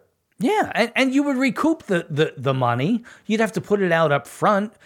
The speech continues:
but it would come in, in, in the form of, okay, we'll sell this plot of land to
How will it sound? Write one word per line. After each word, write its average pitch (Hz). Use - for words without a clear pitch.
but 208
it 220
would 214
come 247
in, 226
in, 226
in 226
the 220
form 233
of, 214
okay, 202
we'll 185
sell 202
this 190
plot 175
of 156
land 156
to 147